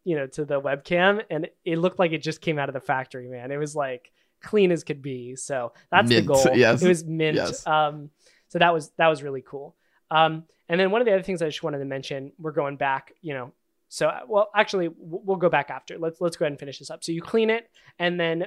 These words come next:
Speaker 1: we're gonna go ahead and put it in a E M M C chip reader. Um,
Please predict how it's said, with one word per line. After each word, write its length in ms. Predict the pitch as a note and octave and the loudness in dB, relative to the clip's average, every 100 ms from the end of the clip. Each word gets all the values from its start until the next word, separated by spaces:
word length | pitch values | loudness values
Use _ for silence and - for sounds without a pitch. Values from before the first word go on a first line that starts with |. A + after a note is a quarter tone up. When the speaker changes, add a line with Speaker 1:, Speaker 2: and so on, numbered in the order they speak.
| - | -2
Speaker 1:
we're 140 | E3 | 0
gonna 160 | F3+ E3+ | 0 2
go 80 | E3 | 0
ahead 180 | E3+ | 0
and 100 | E3+ D#3 | -4 -2
put 180 | F3+ | -2
it 100 | F3 F#3 | -2 -4
in 260 | E3+ D#3+ | -4 -4
a 380 | E3 - C#3+ D3 F3 | -4 -6 -6 -6 -2
E 140 | E3+ | -2
M 80 | D#3+ | 0
M 140 | D3+ | -4
C 200 | D3+ D#3+ | -6 -8
chip 220 | D3+ D3+ D3+ | -6 -8 -8
reader. 460 | D3+ D3+ D3+ D3 - _ _ _ _ D#3+ | -12 -4 -4 -4 -10 _ _ _ _ 2
Um, 440 | D3+ C#3+ C#3 | 2 2 -4